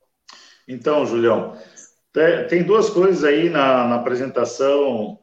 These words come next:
tanto do P P A como da loa, né? É, a chamada de atenção do sindicato da importância de apresentar um plano de recuperação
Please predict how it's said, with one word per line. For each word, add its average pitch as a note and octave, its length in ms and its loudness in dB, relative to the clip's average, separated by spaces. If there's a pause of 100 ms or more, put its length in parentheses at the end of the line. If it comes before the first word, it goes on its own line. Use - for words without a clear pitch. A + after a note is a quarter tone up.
(100)
tanto D#3+ 280 -4
do D#3 160 -2
P D3 180 0
P C3 200 2
A A#2+ 340 4
como B2+ 220 -2
da A#2+ 140 2
loa, A#2+ 440 2
né? E3+ 280 -6 (440)
É, B2+ 760 2
a - 20 -4
chamada D3+ 460 0
de D#3+ 60 2
atenção D#3 500 -4
do D3+ 80 -8
sindicato D3+ 800 -6
da D3+ 160 -4
importância D3+ 1120 0
de B2+ 140 -4
apresentar C#3 540 -2
um F3 180 0
plano F3 360 2
de A#2 80 4
recuperação C#3+ 880 0